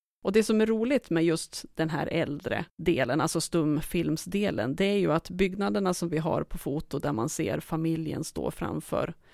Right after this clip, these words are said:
där ser man ju faktiskt på filmen hur familjen kommer gående där med en fullpackad släde med bohag och en hund och en dragspelsäng och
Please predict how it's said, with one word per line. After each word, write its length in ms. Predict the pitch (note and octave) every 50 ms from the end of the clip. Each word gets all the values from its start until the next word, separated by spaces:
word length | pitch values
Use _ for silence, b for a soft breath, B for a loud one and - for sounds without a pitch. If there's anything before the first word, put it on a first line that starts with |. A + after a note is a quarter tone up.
| b b b -
där 160 | - F#3+ G3
ser 220 | - - F#3 E3+
man 160 | F3 E3+ E3+
ju 80 | E3+ E3+
faktiskt 440 | - E3 E3 - - E3 E3 - -
på 100 | - E3+
filmen 460 | - - B3+ A3+ F3+ D#3+ - B2 D#3
hur 120 | D3+ E3
familjen 500 | D3+ - D#3+ D#3+ E3 E3 D#3 D#3+ D#3+ D#3+
kommer 560 | E3 - C#4 D#4+ - - - G2 G2+ - E3+ - - -
gående 520 | F#3 F3 G3 F#3 D#3+ F#3 G#3 F#3 - -
där 220 | - - F2 F2+ G2+
med 140 | A2 A#2 G#2+
en 120 | A2+ B2+
fullpackad 800 | - - - F#3 F3 D#3 - - - E3 - - - - D#3 D#3
släde 560 | - - - D#3 D3 - - - - - D3 C#3+
med 140 | D3 C#3+
bohag 720 | D#3 E3 D#3+ D3+ E3 E3+ - F3 - - - - - - -
och 140 | - - D3
en 100 | D#3+ D#3
hund 520 | D3+ F#3 E3+ E3+ E3 D#3 D#3+ D#3 D#3+ -
och 140 | D3+ D3+ D3+
en 160 | D#3 D#3+ D#3+
dragspelsäng 1200 | - F3+ F#3 E3+ D#3+ D#3+ - - - - E3 D#3+ D#3+ D#3+ - - - E3+ D3+ E3 D#3 E3 D#3 D#3 D3+
och 180 | D#3+ D#3+ D#3